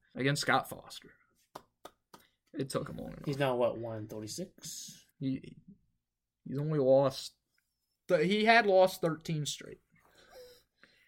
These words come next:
Speaker 1: Now it's, I guess, no longer, it's not gonna be fourteen. So, who knows? Hey, hopefully he doesn't have fourteen more.
Speaker 2: Yeah.
Speaker 1: However many games left in him.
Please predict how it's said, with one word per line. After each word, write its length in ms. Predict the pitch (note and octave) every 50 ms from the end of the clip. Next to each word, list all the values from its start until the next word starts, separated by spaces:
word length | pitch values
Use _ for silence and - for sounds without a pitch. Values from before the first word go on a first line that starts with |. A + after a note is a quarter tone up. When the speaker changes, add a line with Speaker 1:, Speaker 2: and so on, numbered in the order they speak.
| _ _ _ _ _ _ _ _ -
Speaker 1:
Now 280 | - A#2+ B2 B2 B2 A#2+
it's, 420 | - - - - - - - - - _ _ _ _ - - -
I 60 | A#2+
guess, 340 | A#2+ B2 B2 - - - - D#3 - - - - E3+ _ _ _ _ _ _ _ _ -
no 140 | - - B2+
longer, 360 | B2+ C3 C3+ C3 C3 B2 B2 - _ -
it's 160 | - D3 - -
not 80 | C#3
gonna 120 | C#3 C#3 C#3+
be 100 | C#3+ C#3+
fourteen. 500 | C#3 - - - - - - - E3+ E3+ F#3+ - - -
So, 140 | - - - D#3 - - - - - - - - _ _ _ _
who 160 | - D#3+ D#3+
knows? 380 | D3 C3 - - - - - - _ _ _ -
Hey, 240 | D3 D3 C3+ G#2+ - - -
hopefully 480 | - E3 F3 E3+ - - E3+ E3 D#3+
he 120 | D#3+ D#3+ D3
doesn't 260 | C#3 C#3+ C#3 D3 C3+
have 160 | C#3+ C#3 C#3
fourteen 520 | - D3 C#3 - - - - C#3 C3+ C3+
more. 280 | C3+ C3 A#2+ A#2+ B2+ B2+ - _ _ _
Speaker 2:
Yeah. 80 | - - - - - - - _ _ _ _ _ _ _ _ _ - D3+ - _ _ - - -
Speaker 1:
However 300 | D3 C#3 C3+ C#3 C3 C3
many 180 | B2+ B2+ B2+ B2+
games 420 | C3 C3+ C3+ C3 B2+ B2 B2 -
left 260 | B2+ C3 C3 - - C#3
in 60 | C3+
him. 160 | C#3 -